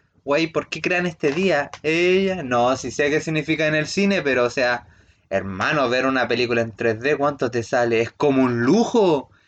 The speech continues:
es como cuando andáis con joyas Gucci, la polera Gucci, pantalones Bata, eh, <laughs> Bata era, ¿no?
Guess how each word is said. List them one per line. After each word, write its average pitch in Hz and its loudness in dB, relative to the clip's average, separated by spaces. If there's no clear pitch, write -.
es 113 -12
como 131 0
cuando 131 0
andáis 127 -2
con 127 -10
joyas 165 2
Gucci, 190 0
la 160 2
polera 147 2
Gucci, 165 2
pantalones 135 -4
Bata, 190 -2
eh, 170 0
<laughs> - -16
Bata 151 0
era, 269 2
¿no? 190 0